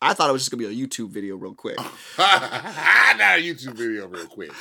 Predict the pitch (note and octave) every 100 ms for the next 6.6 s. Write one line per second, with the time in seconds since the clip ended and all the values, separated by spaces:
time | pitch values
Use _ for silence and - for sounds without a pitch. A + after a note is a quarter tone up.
0 | C4 - D#4 - - F4 D4 - G4 F#4+
1 | F#4+ F#4+ F#4+ - D#4+ E4+ E4 D#4+ D4 -
2 | C#4+ D4 C#4+ D4+ A4 G#3+ G3+ G3 F#3+ F#3
3 | E3+ D#3 - - - - G3+ B3+ - A3+
4 | A3+ A3+ A3 A3+ A3 A#3+ A#3 F#3+ - F3
5 | A3 - C#4+ - - - F#3 G#3 A3 C#4+
6 | - - F#3+ G3 A3+